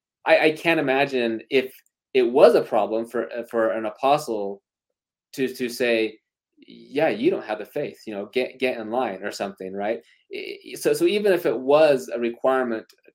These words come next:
to truly believe it literally, I d-, I think he, he probably would not have said that, because he would assume that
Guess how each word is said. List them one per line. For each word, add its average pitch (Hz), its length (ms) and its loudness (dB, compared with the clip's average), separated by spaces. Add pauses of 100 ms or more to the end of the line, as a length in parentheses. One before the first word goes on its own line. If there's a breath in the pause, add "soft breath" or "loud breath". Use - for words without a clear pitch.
to 113 180 -4
truly 123 400 -2
believe 113 420 0
it 101 180 -8
literally, 107 760 -2 (420)
I 123 80 -2
d-, 127 140 -2
I 127 80 -6
think 135 240 -4
he, 120 260 -10
he 117 260 -10 (460)
probably 160 280 0
would 110 180 -4
not 107 220 -8
have 98 160 -12
said - 460 -2
that, 208 320 -4 (400)
because 131 360 -2
he 135 80 -2
would 120 160 0
assume 151 540 -2
that 113 220 0